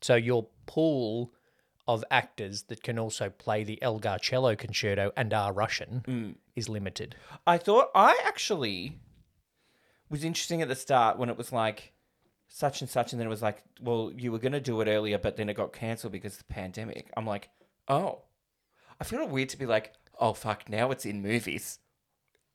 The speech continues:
Speaker 1: Yeah.
Speaker 2: You know what I mean? <laughs> I was like, "This shit's real."
Speaker 1: Well, that was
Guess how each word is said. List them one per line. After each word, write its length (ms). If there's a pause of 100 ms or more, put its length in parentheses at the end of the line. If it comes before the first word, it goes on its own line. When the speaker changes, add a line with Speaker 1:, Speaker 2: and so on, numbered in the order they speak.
Speaker 1:
Yeah. 220 (100)
Speaker 2:
You 100
know 120
what 100
I 40
mean? 200
<laughs> 20
I 80
was 200
like, 260 (920)
"This 200
shit's 340
real." 440 (220)
Speaker 1:
Well, 100
that 180
was 240